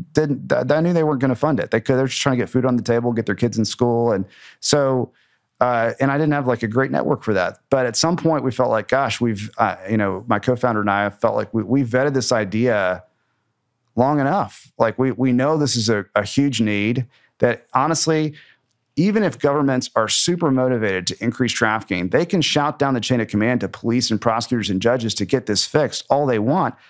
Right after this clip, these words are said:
But if the police and prosecutors at the bottom of the chain are going, "It's quite, actually quite specialized. We, we don't know how to do this." It, it's like putting a billion dollars on the table and, and telling you or me to go do cataract surgery, right? At that point,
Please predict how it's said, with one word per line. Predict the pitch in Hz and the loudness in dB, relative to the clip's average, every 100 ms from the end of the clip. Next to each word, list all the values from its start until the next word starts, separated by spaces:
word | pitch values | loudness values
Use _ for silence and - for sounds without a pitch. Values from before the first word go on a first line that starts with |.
| _ | _
But | 131 | 0
if | 135 | 0
the | 123 | -2
police | - 190 - | 0 0 0
and | |
prosecutors | 127 143 151 - 143 120 - | 0 0 -2 0 0 0 -2
at | - 117 | -4 0
the | |
bottom | 110 127 139 | 2 2 2
of | |
the | 117 | 0
chain | - 143 | 0 0
are | 151 | 0
going, | 117 117 107 101 _ _ _ | 0 0 -2 -6 _ _ _
"It's | - 226 | -4 -2
quite, | - | 0
actually | 196 - 147 | 0 -2 -2
quite | 151 123 | -2 0
specialized. | 185 208 139 107 92 90 151 - | -2 0 0 0 0 -2 -4 -2
We, | 139 147 | -2 -2
we | 139 175 | 0 0
don't | 208 | 0
know | |
how | 143 | 0
to | 107 | -2
do | 101 165 | 0 0
this." | 110 80 - - - _ _ _ - | 0 0 -2 -6 -10 _ _ _ -2
It, | 160 | 0
it's | 160 180 | 2 0
like | 165 | 0
putting | 202 190 | 0 0
a | 147 | 2
billion | 147 165 160 | 2 2 2
dollars | 160 175 147 | 2 2 0
on | |
the | 127 | 0
table | 123 120 127 135 - | 0 0 0 -2 -2
and, | 131 120 117 - | 0 2 0 -2
and | 131 120 | -2 0
telling | 151 147 | 0 2
you | 135 | 2
or | 147 | 2
me | 131 180 | 2 0
to | |
go | 123 135 | 0 0
do | 139 | 0
cataract | 151 208 262 - | -2 0 0 -2
surgery, | 104 87 - 82 _ | -4 -4 -8 -18 _
right? | 131 160 | 0 2
At | 131 131 | 0 0
that | 233 247 | -2 0
point, | 214 | -2